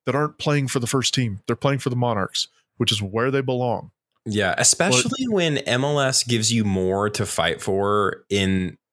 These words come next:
Speaker 2: uh, th-, than, like, other leagues. Like, I saw Andy Larson having this conversation on Twitter today in reference to the Jazz, talking about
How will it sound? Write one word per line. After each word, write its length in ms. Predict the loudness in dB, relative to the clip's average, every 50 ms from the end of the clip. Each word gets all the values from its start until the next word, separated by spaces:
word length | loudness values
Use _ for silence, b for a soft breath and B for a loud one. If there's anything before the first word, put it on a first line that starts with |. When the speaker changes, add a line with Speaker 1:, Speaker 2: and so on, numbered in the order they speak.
| _ _ _ _ _
Speaker 2:
uh, 340 | -2 0 2 2 2 0 0
th-, 180 | 0 0 0
than, 160 | 0 0 0 0
like, 160 | 0 0 0
other 220 | 0 0 0 0
leagues. 260 | 0 0 0 0 0
Like, 120 | 0 0 0
I 80 | 2
saw 140 | 2 2 0
Andy 260 | 0 0 0 0 2
Larson 260 | 2 0 0 0 0 -2
having 140 | 0 0
this 80 | 0 0
conversation 560 | 0 0 0 2 2 2 2 2 2 2 0
on 100 | 0 0
Twitter 200 | 0 -2 -2 -2
today 220 | -2 0 0 0 0
in 100 | 0 0
reference 320 | -2 -2 0 0 0 0
to 40 | 0
the 80 | -2 -4
Jazz, 480 | -2 0 0 0 2 2 0 0 -2
talking 320 | -2 -2 -2 -2 0 -2 -2
about 300 | 0 0 0 0 -2